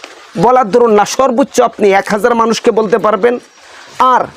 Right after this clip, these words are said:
যে ভিডিওর মাধ্যমে আপনি সেই হাদিসটি শুনতে পেলেন, সেই ভিডিওটি যদি আপনি Facebook গ্রুপে শেয়ার করে দেন, সেই ভিডিওটি যদি আপনি প্রত্যেকটি ইমো লিংক করে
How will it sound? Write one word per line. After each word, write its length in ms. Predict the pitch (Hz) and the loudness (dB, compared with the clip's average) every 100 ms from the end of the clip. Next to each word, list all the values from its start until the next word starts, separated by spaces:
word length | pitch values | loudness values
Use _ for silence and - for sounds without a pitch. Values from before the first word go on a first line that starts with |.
| - - | -18 -4
যে 240 | 156 214 | 0 2
ভিডিওর 440 | 208 240 208 262 233 | 2 0 2 2 4
মাধ্যমে 480 | 208 208 208 294 233 | 2 0 2 2 2
আপনি 300 | 208 - 226 | 0 -2 -2
সেই 280 | - 254 | 2 2
হাদিসটি 520 | 226 165 185 254 - 240 | 2 0 -2 -4 -2 -4
শুনতে 360 | - 262 262 | 0 2 2
পেলেন, 340 | 254 202 170 147 - - - | 0 0 0 -2 -8 -20 -8
সেই 240 | - 277 | 0 2
ভিডিওটি 600 | 247 220 214 277 294 285 | 2 0 0 2 2 2
যদি 260 | 226 233 190 | 0 2 0
আপনি 300 | 170 151 156 - - - - - - - - _ _ - - | 0 0 -2 -4 -20 -20 -20 -20 -20 -20 -20 _ _ -18 -2
Facebook 540 | 269 277 208 240 285 220 | 2 2 0 2 2 0
গ্রুপে 480 | 156 156 262 - 294 | -4 0 2 2 -2
শেয়ার 320 | - - 233 | -2 0 0
করে 240 | 247 262 208 | 0 0 0
দেন, 240 | 170 135 - - - - - - | 0 -4 -8 -20 -20 -20 -20 -8
সেই 220 | - 262 | 0 2
ভিডিওটি 520 | 196 233 214 302 254 | 2 0 0 0 0
যদি 280 | 240 220 185 | 0 2 2
আপনি 380 | 180 - 185 233 - _ - - | 0 0 0 0 -6 _ -20 -4
প্রত্যেকটি 840 | 294 294 _ - 339 - - 240 269 | -2 -2 _ -4 -4 -2 -2 -2 2
ইমো 420 | 269 269 240 175 - - - - - | 2 4 2 0 -6 -20 -20 -16 -2
লিংক 260 | 240 294 | 2 2
করে 320 | 277 262 214 | 2 2 2